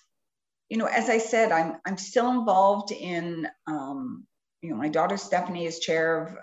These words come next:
um, a couple of fairly high profile boards in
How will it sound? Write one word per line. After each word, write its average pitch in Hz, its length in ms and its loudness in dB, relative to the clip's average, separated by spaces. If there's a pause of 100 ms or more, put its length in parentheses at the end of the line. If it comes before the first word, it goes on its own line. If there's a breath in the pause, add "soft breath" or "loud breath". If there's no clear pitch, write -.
um, 107 580 -6 (300)
a 180 60 -10
couple - 280 -8
of - 120 -8 (1400)
fairly 202 460 4
high 180 160 0
profile 160 480 0
boards 160 500 -2
in 165 560 -8